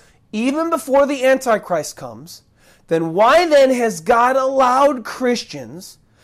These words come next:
to go through the evil and terrible times of persecution that have come against us since Christ resurrects-, resurrected all over the world, both past and present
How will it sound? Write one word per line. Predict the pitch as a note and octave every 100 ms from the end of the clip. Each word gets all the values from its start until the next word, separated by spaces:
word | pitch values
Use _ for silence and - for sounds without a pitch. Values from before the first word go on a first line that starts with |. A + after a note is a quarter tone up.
| _ _
to | - F#3
go | C#3+ G3+ A#3 C#4+
through | - A#3+ A3+
the | E3+ E3+ -
evil | G#3+ A3+ C4 A3+ C#4+ D4 -
and | F#3+ F3 F3
terrible | G#3+ A3+ B3 B3 C#4 C#4
times | - A3 A3 A3+ G#3+
of | G3
persecution | - G#3 G3+ G3+ - G#3+ G#3 E3 D#3 - _
that | F3
have | F3 E3+
come | - G#3 A#3+
against | C4 G#3 G3 G3+
us | D#3+ F3
since | - F3 -
Christ | - E3+ G#3+ -
resurrects-, | F#3+ G#3 G3+ F#3+ F3 - - -
resurrected | D#3+ F3 F#3 G#3 F#3 E3+ D#3+
all | - E3 G3
over | A3 A3+
the | B3
world, | G3+ F#3 F3+ - _ _
both | - G3 C#4+ -
past | - F#3+ F#3+ - - - _
and | G3+ G#3+ G#3+
present | G3 F#3 F#3 F3+